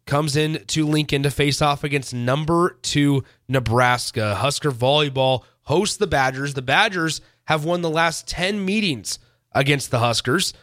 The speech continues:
Obviously, some of those have been in the national championship, some of those in the N C double A tournament, and then obviously some of those just in the regular season.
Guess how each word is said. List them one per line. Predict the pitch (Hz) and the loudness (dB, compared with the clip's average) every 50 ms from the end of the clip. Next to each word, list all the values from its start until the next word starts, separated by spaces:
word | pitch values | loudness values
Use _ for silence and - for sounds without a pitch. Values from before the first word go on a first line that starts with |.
| _ _ - | _ _ -2
Obviously, | 104 113 117 123 123 - 131 | 0 0 2 2 0 0 0
some | 117 - - 127 120 | -2 0 0 -2 0
of | 127 123 | 0 0
those | 120 123 120 | 2 2 2
have | 120 113 104 | 0 0 0
been | 113 117 120 | 0 -2 0
in | 117 113 | 0 0
the | 110 | 0
national | 113 110 107 - - 80 73 | 0 0 0 0 -2 -2 0
championship, | - - 175 196 208 226 220 190 - 254 269 - | 2 2 4 4 2 2 2 2 2 0 0 -2
some | - 127 117 | -2 -2 -2
of | 113 | 0
those | 110 113 113 110 | 0 0 0 0
in | 113 | 0
the | 110 110 113 | 0 2 2
N | 113 | 0
C | 110 - 117 | 0 0 0
double | 113 113 117 | 2 2 2
A | - | 4
tournament, | - 240 233 233 240 233 233 165 | 4 4 4 6 6 4 4 4
and | 190 233 | 2 -2
then | 233 233 | 0 0
obviously | 233 233 226 226 202 - 214 202 | 0 0 0 0 -2 -2 -4 -4
some | - - 185 175 | -2 0 0 0
of | 175 160 | 2 2
those | 160 160 160 147 - - - _ _ _ - | 2 2 2 0 -4 -10 -20 _ _ _ -2
just | 143 156 147 - - | 0 0 0 0 -2
in | - 113 143 147 | -4 -2 -2 0
the | 143 135 | 0 0
regular | 131 135 139 143 139 143 143 143 | 2 2 0 0 0 0 0 0
season. | 127 - - 240 233 190 127 139 123 123 | 0 2 2 2 2 2 2 0 0 -2